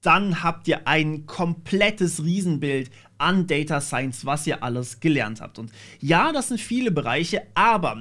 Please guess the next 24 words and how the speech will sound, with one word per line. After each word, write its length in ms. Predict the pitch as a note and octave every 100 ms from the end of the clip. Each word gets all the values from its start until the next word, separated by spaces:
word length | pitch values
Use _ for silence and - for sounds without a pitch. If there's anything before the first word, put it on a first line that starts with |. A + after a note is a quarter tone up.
| C#3+
jetzt 180 | G3 -
kommen 120 | B3+
wir 80 | A3+
zum 160 | G3+
wichtigsten 360 | G3+ G3 F3 D#3
Punkt. 180 | C#3 B2+
Kann 160 | C4
man 140 | C#4 A#3
das 160 | G3
denn 160 | F#3+ D#3+
wirklich 340 | D3 C#3+ -
alles 320 | B2 C3 B2
lernen? 260 | B2+ A2+ G2+ -
Wo 340 | B2 A#3 C#4
kann 200 | - F3
man 140 | C#3+
das 180 | C#3 C3
vor 140 | - -
allem 160 | C3
alles 260 | B2 A#2+ -
lernen? 220 | A2 A2 - - -
Und 180 | - F3
hier, 280 | - D#4+ - - _
ähm, 440 | F#3+ G#3 G3+ G3